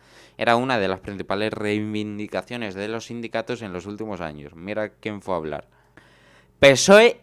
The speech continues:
y Podemos pactan reducir la espera para recibir el ingreso mínimo.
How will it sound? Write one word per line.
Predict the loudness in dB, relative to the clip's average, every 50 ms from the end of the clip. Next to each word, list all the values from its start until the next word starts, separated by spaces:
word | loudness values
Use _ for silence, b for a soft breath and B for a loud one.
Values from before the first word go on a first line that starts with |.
| _ _
y | -2 -2 -2
Podemos | 2 4 4 4 6 4 2 2 0 -2 0
pactan | 0 0 0 0 _ 4 4 4 4 0 -4 -6 -6 -6
reducir | -6 -6 -4 0 2 2 2 2 0 -2 -2 -2 -2 0 0 0 -2 -4 -2
la | -2 -2
espera | -2 -2 -4 -2 -2 -2 0
para | 0 0 0 2 0 0
recibir | -2 -4 -8 -10 -12 -8 -8 -6 -6
el | -6 -6
ingreso | -6 -8 -8 -6 -8 -8 -8 -8 -8
mínimo. | -8 -8 -8 -6 -6 -6 -6 -6 -8 -10